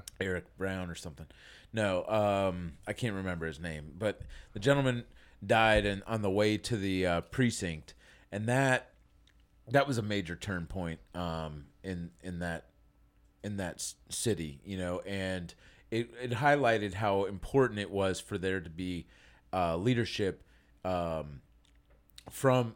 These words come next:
that represented the people that they were representing.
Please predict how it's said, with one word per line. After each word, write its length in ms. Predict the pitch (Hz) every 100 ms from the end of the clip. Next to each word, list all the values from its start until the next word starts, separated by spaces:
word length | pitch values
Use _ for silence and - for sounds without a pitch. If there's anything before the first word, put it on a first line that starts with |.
| -
that 240 | 117 113
represented 960 | 117 135 131 110 90 123 127 95 85 - - - - -
the 80 | 104
people 400 | - 127 117 107
that 180 | 95 90
they 100 | 101
were 320 | 90 87 78 71 -
representing. 640 | 101 - 78 73 82 67